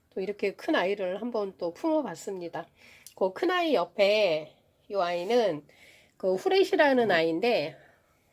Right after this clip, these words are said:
이렇게 보여드릴게요. 햇빛에서. 어, 햇빛에서 보면 잘 안 보이나? 이렇게. 이 아이는 이제 제가 분갈이를 먼저 해줬어요. 이게 후레시라는 아이인데,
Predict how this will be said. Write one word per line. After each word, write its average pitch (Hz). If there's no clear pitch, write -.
이렇게 175
보여드릴게요. 147
햇빛에서. -
어, 151
햇빛에서 302
보면 208
잘 170
안 151
보이나? 170
이렇게. -
이 233
아이는 269
이제 190
제가 170
분갈이를 208
먼저 143
해줬어요. 180
이게 -
후레시라는 254
아이인데, 180